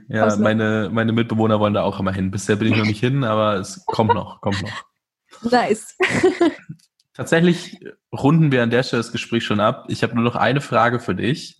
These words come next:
Speaker 1: Ähm,
Speaker 2: Mhm.
Speaker 1: also ich habe viele Fragen, die kommen aber vielleicht nochmal wann anders. Aber dieses Gespräch runden wir damit ab. Das Buch, das du am öftesten verschenkt hast, gerne auch warum, außer Moneymakers, weil das wird, dein eigenes Buch wirst du ja das auch das eine oder andere Mal hergegeben haben.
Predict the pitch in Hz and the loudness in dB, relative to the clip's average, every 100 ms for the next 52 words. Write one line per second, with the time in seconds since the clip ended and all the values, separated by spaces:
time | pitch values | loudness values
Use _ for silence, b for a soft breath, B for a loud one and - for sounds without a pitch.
0 | 123 104 104 117 107 104 110 - - - | -6 -2 -2 0 -2 -4 -8 -14 -14 -6
1 | 101 - - - - - 147 127 - 95 | -6 -6 -6 -6 -6 0 2 2 2 0
2 | 101 135 135 - - 107 98 95 92 92 | 0 -2 -4 -8 -2 0 2 0 -2 -4
3 | 95 98 98 95 98 98 113 - - 104 | -2 -2 0 0 0 0 -4 -6 -4 -4
4 | 98 135 120 101 101 - 85 90 87 98 | 0 0 2 -2 -4 -4 -6 -6 -6 -4
5 | 92 101 98 101 120 - B B B B | -2 -2 -2 -2 -2 -8 B B B B
6 | B B 123 - - 165 202 185 151 - | B B -2 -2 2 2 2 0 0 0
7 | 127 - 165 - 165 - 156 - 123 - | 0 0 -2 -2 -6 -4 -6 -2 -2 0
8 | 131 139 - - 147 - - - _ - | -2 -2 -2 -2 -2 -4 -12 -16 _ -2
9 | 113 123 113 113 104 117 165 b b b | 0 0 0 0 0 0 -2 b b b
10 | b _ 123 170 175 143 127 120 107 98 | b _ 0 0 2 0 2 0 0 -2
11 | 98 117 131 113 110 - 117 113 110 107 | -2 -4 -2 -4 -4 -2 -2 0 0 2
12 | 120 113 - 113 110 110 104 107 104 110 | 0 0 -2 0 0 0 -4 0 0 0
13 | - 101 110 107 104 104 101 117 131 127 | -4 -4 0 0 0 0 0 0 0 0
14 | 131 127 135 135 160 | 0 2 2 2 0